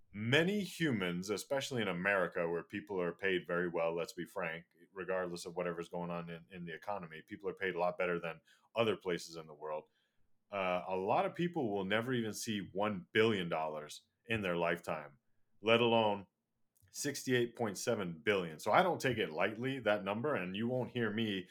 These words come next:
go ahead and say seventy billion or round up or do anything like that, because I think that alone is a monumental, uh, sum of cash. Again, it's,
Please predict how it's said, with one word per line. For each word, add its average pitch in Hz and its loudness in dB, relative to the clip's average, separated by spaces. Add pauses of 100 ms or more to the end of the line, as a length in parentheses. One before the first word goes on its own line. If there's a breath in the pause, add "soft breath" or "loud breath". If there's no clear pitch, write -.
(200 loud breath)
go 101 2
ahead 98 4
and 90 -6
say 95 2
seventy 95 0
billion 95 0
or 85 -4
round 95 -2
up 92 -2
or 87 0
do 92 -2
anything 90 -4
like 85 -6
that, 87 -2
because 87 -8
I 87 -4
think 92 -8
that 110 0
alone 92 0 (320 loud breath)
is 95 -4
a 87 -4
monumental, 92 -6 (120)
uh, 80 -6
sum 90 -6
of 90 -10
cash. 78 -6
Again, 87 -4
it's, - -10